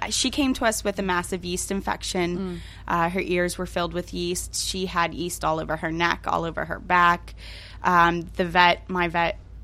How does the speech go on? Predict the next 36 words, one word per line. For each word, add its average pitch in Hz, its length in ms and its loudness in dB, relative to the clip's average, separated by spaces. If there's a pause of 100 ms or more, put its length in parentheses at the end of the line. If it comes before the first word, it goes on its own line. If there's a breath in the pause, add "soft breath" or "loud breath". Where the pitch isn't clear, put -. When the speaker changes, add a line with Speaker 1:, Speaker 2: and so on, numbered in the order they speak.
(100)
Speaker 1:
God 170 240 2
bless 170 300 -2
her, 170 200 2
she 170 500 -4 (560 soft breath)
kind 202 180 2
of 170 100 0
work 185 280 0
deals 190 380 2
with 190 160 -4
me 180 160 0
'cause 185 120 -6
she - 140 -2
knows 185 200 2
I 170 80 2
rescue, 175 540 0
and 175 140 -2
so - 80 -4
does 175 120 -4
Speaker 2:
Mm-hmm. 185 60 2
Speaker 1:
my 170 100 0
family. 175 480 0
And 170 180 -4 (600 loud breath)
Beulah's 233 320 6
medicine 202 760 2
only 196 200 0
came 190 240 -2
out 180 140 0
to 180 80 -10
sixty-five 180 600 -4
dollars. 165 600 0
Speaker 2:
Wow. 175 220 4
Speaker 1:
So, 180 80 6
Speaker 2:
What 202 140 12
vet 220 160 6
was 220 180 4
it? 156 140 2